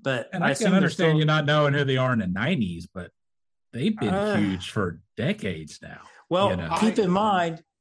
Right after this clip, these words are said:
Speaker 1: well, that's my next question. So, so what are they doing now? What do they do?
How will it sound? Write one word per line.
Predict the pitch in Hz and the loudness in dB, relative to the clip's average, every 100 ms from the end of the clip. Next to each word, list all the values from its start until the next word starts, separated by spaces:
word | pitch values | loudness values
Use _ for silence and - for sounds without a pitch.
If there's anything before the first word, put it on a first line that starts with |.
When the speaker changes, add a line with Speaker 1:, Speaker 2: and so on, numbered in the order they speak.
| _ _ 190 | _ _ -6
Speaker 1:
well, | 196 | -2
that's | 226 254 254 | -2 -2 -4
my | 226 | -6
next | 233 190 | -6 -8
question. | - 320 294 - 117 - | -8 -8 -8 -12 -18 -18
So, | - 196 190 180 160 - _ _ - | -10 -2 0 0 -2 -10 _ _ -14
so | - 180 165 | -4 -2 -2
what | 135 185 | -4 -2
are | 214 | 0
they | 185 | 0
doing | 170 202 143 | -2 -2 -4
now? | 110 95 _ _ | -6 -14 _ _
What | 143 180 143 | -2 -2 -2
do | 143 185 | 0 2
they | 180 160 | 2 0
do? | 156 151 147 139 | 0 0 0 -4